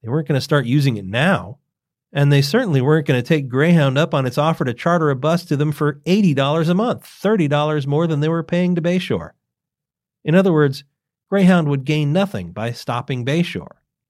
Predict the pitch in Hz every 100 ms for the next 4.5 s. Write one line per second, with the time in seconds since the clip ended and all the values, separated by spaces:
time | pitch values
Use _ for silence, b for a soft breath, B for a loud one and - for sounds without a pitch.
0 | _ _ _ _ _ _ _ _ _ 247
1 | 220 156 165 131 110 - 110 101 98 95
2 | 110 104 92 104 95 92 185 131 - 190
3 | 135 117 190 220 202 147 - 165 160 147
4 | - 190 - 127